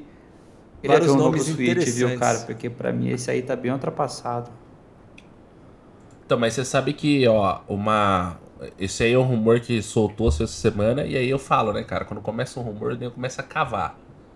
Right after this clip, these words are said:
Speaker 3: Aí acharam uma outra notícia aí, Andrei, que tem um cara que ele é um fornecedor que vai fornecer um novo display de console de L C D.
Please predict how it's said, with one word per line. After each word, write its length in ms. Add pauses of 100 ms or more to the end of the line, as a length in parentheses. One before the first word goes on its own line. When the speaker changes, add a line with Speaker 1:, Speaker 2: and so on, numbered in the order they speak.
(200)
Speaker 3:
Aí 120
acharam 380
uma 100
outra 240
notícia 580
aí, 160
Andrei, 400 (640)
que 500
tem 100
um 160
cara 360
que 120
ele 60
é 40
um 60
fornecedor 840
que 100
vai 120
fornecer 580
um 280
novo 560 (160)
display 560
de 140
console 680 (680)
de 120
L 160
C 200
D. 240